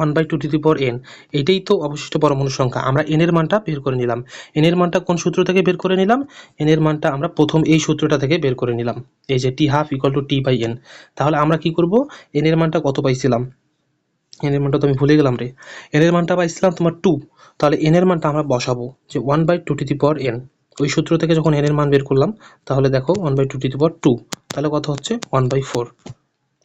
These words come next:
one by four। লেখা তো একদম ভাই কি বলি আর, মিলাইতেই পারতেছি না। one by four। তাহলে আশা করি বুঝতে পারছো অঙ্কটা। এই দুইটা অঙ্ক অবশ্যই, অবশ্যই, অবশ্যই দেখে যাবা। তোমার সিকিউ বলো, তোমার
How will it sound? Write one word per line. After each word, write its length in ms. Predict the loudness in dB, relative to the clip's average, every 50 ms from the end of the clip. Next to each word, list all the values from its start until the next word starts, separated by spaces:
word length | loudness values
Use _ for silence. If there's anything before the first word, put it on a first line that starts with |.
| _ -6
one 100 | -4 -2 -4
by 100 | -4 -6
four। 140 | -8 -14 -16 -16 _ _ _ _ _ _ -6
লেখা 300 | -2 -2 -2 0 0 -2 0
তো 60 | 0 0 0
একদম 240 | 0 0 -2 -2 -2 -2 -4 -6 -10 -8 -4
ভাই 140 | -2 -2 -2 -2 -4 -10 -14 -16 -18 -18 -6 -4
কি 80 | -2 0 2
বলি 160 | 2 2 4 2 2
আর, 60 | 2 -2 -6 _ _ _ _ _ _ _ _ _ _ _ _ _ _ _ _ 0
মিলাইতেই 320 | 0 0 2 2 0 -2 -2
পারতেছি 320 | -2 -4 -6 -10 -12 -10 -10 -10
না। 60 | -10 -12 -16 _ _ -20 -20 -20 -20 _ _ _ -6 -4
one 100 | -2 0 0
by 80 | 0 -2 -2 -4
four। 160 | -4 -6 -6 -6 -10 -14 -20 _ _ -20 -20 _ _ -20 -20 _ _ _ _ _ _ _ -2
তাহলে 180 | 0 2 2 2 0
আশা 120 | 0 -2 -2
করি 120 | 0 0 0 2 0
বুঝতে 180 | 0 0 0 -2
পারছো 240 | -2 -4 -6 -8 -12 -12 -12 -8 -6 -6
অঙ্কটা। 280 | -6 -6 -6 -8 -8 -8 -4 -2
এই 80 | -2 -2 -2
দুইটা 200 | -2 0 0 -2 -2
অঙ্ক 160 | -2 -4 -2 -2 -2 -2 -2 -6 -12 _ _ -2 -2 -2
অবশ্যই, 480 | -2 -4 -4 -6 -4 -2 -2 -2 -2 -2 0 0 0 0
অবশ্যই, 480 | 0 -2 -2 -4 -4 -2 -2 -2 -2 0 0 0
অবশ্যই 320 | 0 2 0 0 0 0 -2 -2
দেখে 140 | -4 -6 -8 -10
যাবা। 180 | -10 -10 -12 -16 -18 _ _ _ _ _ _ _ _ -4
তোমার 220 | 0 0 0 0 0 -4
সিকিউ 280 | -8 -8 -6 -4 -2 0 2 2
বলো, 160 | 2 2 0 -4 -8 _ -20 -20 -20 _ _ -8
তোমার 160 | -6 -4 -4